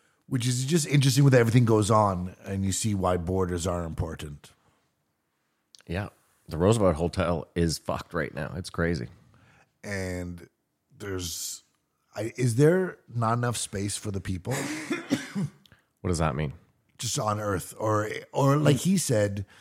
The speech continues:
Speaker 1: is the migration crisis, uh, like, karma for in the seventies, all the, um,
Speaker 2: Meddling.
Speaker 1: meddling,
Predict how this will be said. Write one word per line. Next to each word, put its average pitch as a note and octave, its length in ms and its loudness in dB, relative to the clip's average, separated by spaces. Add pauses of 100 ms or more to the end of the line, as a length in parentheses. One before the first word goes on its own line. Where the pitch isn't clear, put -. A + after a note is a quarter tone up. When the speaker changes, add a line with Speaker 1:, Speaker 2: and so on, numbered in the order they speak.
(380)
Speaker 1:
is A2+ 220 2
the A#2 100 4
migration B2 760 2
crisis, G#2 840 -4 (240)
uh, - 80 -14 (160)
like, G2+ 400 -8 (160)
karma A2 840 4 (420)
for F#2+ 880 2
in G#2 120 -6
the G2 80 -2
seventies, F#2+ 800 0
all G#2 260 0
the, F#2 380 -4
um, E2 560 -10 (760)
Speaker 2:
Meddling. D2+ 580 -2
Speaker 1:
meddling, A2 600 4